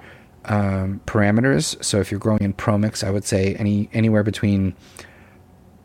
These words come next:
you know, realistically five point eight and six point five, somewhere in there. You know, you wanna aim for around six point two. Uh, and then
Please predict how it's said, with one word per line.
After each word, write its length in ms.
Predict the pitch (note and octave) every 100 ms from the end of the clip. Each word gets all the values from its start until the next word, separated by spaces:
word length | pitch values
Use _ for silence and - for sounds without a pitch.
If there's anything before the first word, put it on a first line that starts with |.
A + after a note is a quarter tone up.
| - - -
you 100 | D3
know, 160 | G#2+
realistically 800 | G#2+ C#3 C3 - - G#2+ A2 A2
five 380 | - E2+ G2+ G2
point 240 | - G#2
eight 200 | G2+ G#2+
and 140 | G2 F2+
six 260 | - G2+
point 320 | - A2+ G#2 -
five, 520 | G2 F#2+ G2+ A2+ - - - -
somewhere 340 | - A2 G#2 G2+
in 140 | G2
there. 360 | G2 G2 A2 A#2
You 120 | B2
know, 80 | G2
you 140 | G2+ G2+
wanna 180 | G#2+
aim 260 | - G#2+ G#2
for 200 | - G#2+
around 240 | G2 G2
six 340 | - - G#2 -
point 360 | - G2+ - -
two. 360 | G#2+ G2+ D3 - - - - - - - - - -
Uh, 500 | G2 G2 F#2 F2+ F#2+ - - - - _ _ - - -
and 260 | A2 G#2+ G2+
then 580 | A2 C3 D3+ B2 B2